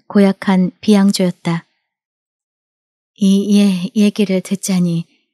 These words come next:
더 이상 계속할 수는 없더군요.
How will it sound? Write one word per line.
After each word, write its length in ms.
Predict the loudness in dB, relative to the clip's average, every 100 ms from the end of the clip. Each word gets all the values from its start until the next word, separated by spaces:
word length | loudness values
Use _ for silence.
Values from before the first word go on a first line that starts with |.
| _
더 200 | -4 0
이상 280 | 0 0 -2
계속할 540 | 0 -2 -2 -4 -4 -4
수는 380 | -2 -2 0
없더군요. 680 | 0 -2 -6 -4 -4 -6 -10